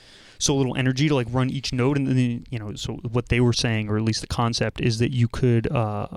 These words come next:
appropriate it to, like, uh, like, a toaster, and it's, like, an Internet of Things, uh, version of, like, a blockchain or, or, or, uh, like, whatever, right?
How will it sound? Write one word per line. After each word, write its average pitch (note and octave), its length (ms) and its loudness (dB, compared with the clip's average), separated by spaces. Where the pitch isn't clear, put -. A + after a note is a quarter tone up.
appropriate B2 560 2
it - 120 -6
to, - 120 0
like, A2+ 300 -4
uh, - 200 -4
like, - 120 -10
a - 60 -16
toaster, C#3 520 4
and A2 100 2
it's, A2+ 120 2
like, C3+ 100 0
an C3+ 80 -2
Internet D3 320 4
of A#2 120 -2
Things, B2+ 600 2
uh, G#2+ 300 2
version A2+ 480 2
of, A2+ 240 -4
like, - 160 -4
a - 40 -2
blockchain - 540 -2
or, - 140 2
or, - 240 0
or, - 400 0
uh, D3+ 220 -6
like, C#3 200 -2
whatever, C3+ 240 -4
right? B2+ 200 -4